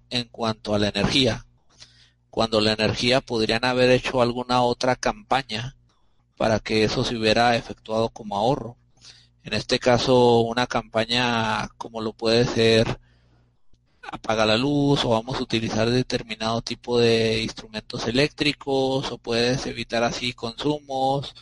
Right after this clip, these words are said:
desconecta las cosas, o maneja lo que son estos breves cortacorrientes de cuarto, o algún otro tipo de,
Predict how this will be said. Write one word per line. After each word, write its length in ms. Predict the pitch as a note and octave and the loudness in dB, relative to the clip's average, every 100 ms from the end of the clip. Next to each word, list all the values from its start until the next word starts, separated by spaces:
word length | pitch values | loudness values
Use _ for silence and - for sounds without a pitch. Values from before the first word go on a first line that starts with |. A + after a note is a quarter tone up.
| - - - - - _ _ | -20 -20 -20 -20 -20 _ _
desconecta 1500 | A#2+ - A#2+ A#2 - C3 B2 B2 A#2 A#2 A2+ A2+ F#2 F2+ - | -2 0 0 0 0 0 2 4 4 2 2 0 -2 -4 -6
las 200 | - B2 | -6 -8
cosas, 1000 | - D3 D3+ C#3+ C#3 C3+ C3 B2+ B2 B2 | 0 4 4 4 2 4 4 4 2 0
o 400 | B2+ A#2+ A#2 A2+ - | -4 -2 -2 -6 -8
maneja 360 | A2 A2+ B2+ | -10 -8 -4
lo 120 | B2 | -4
que 120 | A#2 A#2 | -4 -8
son 260 | A#2 A#2 | -10 -10
estos 640 | A#2+ - B2+ A#2+ B2 - - | -10 0 2 2 0 -8 -12
breves 320 | - A#2 B2 | -2 2 2
cortacorrientes 880 | - A#2+ - A2+ A2+ A2+ A2+ A#2 A#2+ | 0 -6 -2 -2 -2 -2 -2 0 -4
de 100 | A#2 | -4
cuarto, 500 | A2 C3+ C#3+ - C3+ | 0 2 4 2 2
o 140 | B2+ B2 | 4 6
algún 280 | B2 C#3+ | 4 2
otro 200 | E3+ F3 | 2 2
tipo 360 | D#3+ D#3 - E3 | 2 0 2 4
de, 280 | D3+ B2+ | 6 4